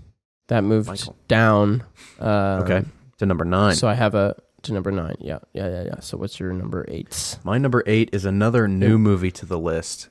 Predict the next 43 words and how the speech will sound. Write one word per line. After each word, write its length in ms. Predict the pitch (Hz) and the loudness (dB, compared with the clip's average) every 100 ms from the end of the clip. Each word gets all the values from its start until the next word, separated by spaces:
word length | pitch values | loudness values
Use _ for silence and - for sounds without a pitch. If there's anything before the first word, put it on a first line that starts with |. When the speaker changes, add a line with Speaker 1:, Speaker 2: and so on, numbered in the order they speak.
| - | -10
Speaker 2:
Came 200 | 113 107 | -2 2
out 140 | 104 | 2
Speaker 1:
It 60 | 90 | 2
Speaker 2:
last 260 | 92 95 117 | 2 4 6
Speaker 1:
was. 220 | 143 95 | 8 6
Speaker 2:
year. 300 | 92 85 85 - _ _ _ _ _ _ _ | 4 2 -2 -10 _ _ _ _ _ _ _
Uh, 280 | 98 92 92 - | -6 -2 -4 -4
Everything 480 | 98 107 131 135 127 | -4 -2 -2 0 2
Everywhere 540 | 101 104 110 101 98 | 2 4 4 6 4
All 340 | - 95 98 98 | 2 2 2 0
at 120 | 92 | -4
Once. 640 | - 90 73 - - - - - - | -4 -6 -6 -8 -10 -12 -18 -18 -2
Speaker 1:
Oh, 560 | 180 277 180 151 113 - 113 | 4 6 6 4 -2 -6 -12
nice. 520 | 113 165 151 101 - | -8 -4 -4 -4 -4
I 40 | |
didn't 220 | 120 127 | 0 2
Speaker 2:
What 40 | 131 | 2
was 100 | 151 | 0
Speaker 1:
expect 400 | 127 107 104 101 98 | -2 0 0 0 -4
Speaker 2:
my 80 | 98 - | -6 -12
Speaker 1:
this. 600 | 120 107 107 98 - - - _ - | -10 0 2 2 0 -4 -6 _ -10
Speaker 2:
Oh, 40 | |
Speaker 1:
it 40 | 98 | 0
Speaker 2:
yeah, 40 | |
Speaker 1:
was 80 | 120 | 2
The 40 | 110 | 2
Speaker 2:
mine 40 | |
Speaker 1:
Shining 420 | 117 123 113 107 98 | 2 4 4 4 0
last 320 | 104 98 - | -2 -4 -8
year. 120 | 92 | -10
Speaker 2:
But 140 | - - | -10 -12
yeah, 160 | 71 - | -12 -12
The 80 | 98 | -12
Shining 420 | - 117 123 117 | -4 -2 0 -2
is 200 | 104 92 | -4 -6
not 360 | 92 95 95 85 | -6 -2 -2 -4
going 220 | 95 92 | -6 -6
to 60 | 87 | -6
make 160 | 87 | -8
a 40 | 82 | -8
return. 520 | 82 - 87 85 87 _ _ _ _ _ _ 90 | -10 -8 -8 -8 -10 _ _ _ _ _ _ -6
Speaker 1:
Good. 260 | 95 95 | -4 -4
Speaker 2:
Um, 200 | 58 55 | -6 -14